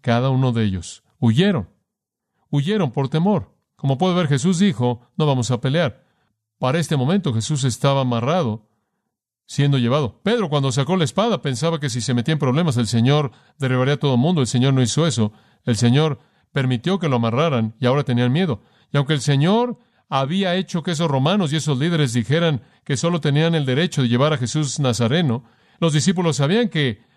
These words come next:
vendrían tras ellos también. Y ellos no confiaban en que Jesús los libraría y entonces probablemente se perdieron de un gran milagro de su propia liberación. No sé cómo ellos habrán sido librados, pero sé que hubo un hombre que fue librado. Quizás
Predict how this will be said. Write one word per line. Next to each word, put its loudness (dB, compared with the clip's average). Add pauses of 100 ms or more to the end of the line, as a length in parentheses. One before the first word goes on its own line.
(120)
vendrían 2
tras -2
ellos 0
también. 2 (200)
Y 0
ellos 4
no 2
confiaban 0
en 0
que -2
Jesús 0
los 0
libraría 2
y 2
entonces 0
probablemente 0 (380)
se -4
perdieron 0
de 0
un 4
gran 2
milagro 2
de -2
su -4
propia 0
liberación. 2
No 0
sé 0 (680)
cómo 0
ellos -2
habrán 2
sido 2
librados, 2
pero 0
sé -2
que -2
hubo 0
un 4
hombre 2
que -2
fue 0
librado. 0 (260)
Quizás -2